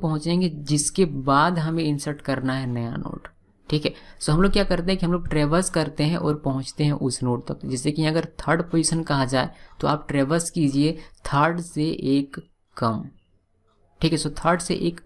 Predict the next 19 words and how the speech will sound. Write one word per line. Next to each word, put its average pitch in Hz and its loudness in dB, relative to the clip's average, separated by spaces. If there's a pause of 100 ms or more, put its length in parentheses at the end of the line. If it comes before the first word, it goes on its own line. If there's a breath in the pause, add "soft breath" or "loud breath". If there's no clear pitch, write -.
कम 156 4
तक 170 -4
मैंने 156 -4 (140)
ट्रैवर्स 139 2
किया 139 0
और 143 0
मैं 135 2
यहाँ 127 -2
तक 117 -2
पहुँच - -4
गया। - -6 (340 loud breath)
मुझे 139 4
यहाँ 139 6
इंसर्ट 185 4
करना 156 4
है 165 2
तो 156 0
इससे 147 0
एक 170 0